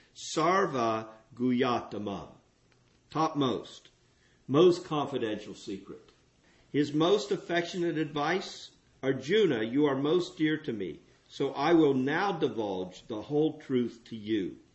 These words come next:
The whole truth, the topmost heart of Bhagavad Gita is revealed in text sixty-five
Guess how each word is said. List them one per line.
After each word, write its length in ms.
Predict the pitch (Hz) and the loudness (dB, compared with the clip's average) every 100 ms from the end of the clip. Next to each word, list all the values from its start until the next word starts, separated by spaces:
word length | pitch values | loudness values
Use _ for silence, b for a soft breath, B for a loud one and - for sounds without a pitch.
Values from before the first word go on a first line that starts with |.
| _ _ _ _ _ _ | _ _ _ _ _ _
The 120 | 110 | -12
whole 300 | 110 156 185 | -6 -2 -2
truth, 640 | 180 208 202 127 - - - _ - | -2 2 4 4 0 -10 -20 _ -8
the 140 | 123 120 | -6 -6
topmost 1000 | - 165 180 185 170 139 92 - - b b b b _ _ _ _ _ _ | -8 -4 -4 -4 -6 -6 -6 -10 -16 b b b b _ _ _ _ _ _
heart 600 | - - 170 151 101 - | -20 -8 -2 0 0 -4
of 180 | 95 90 | -14 -14
Bhagavad 580 | 98 117 139 139 127 110 | -12 -6 -6 -4 -6 -8
Gita 440 | 110 98 95 90 76 _ - | -10 -10 -10 -12 -12 _ -12
is 220 | 104 98 | -10 -6
revealed 680 | 107 98 110 117 117 107 92 b b b b _ - | -6 -6 -2 2 2 0 -6 b b b b _ -10
in 160 | 110 | -8
text 380 | - 107 - - | -6 -8 -10 -8
sixty-five 800 | 131 - 135 117 117 95 87 | -10 -8 -10 -8 -6 -4 -4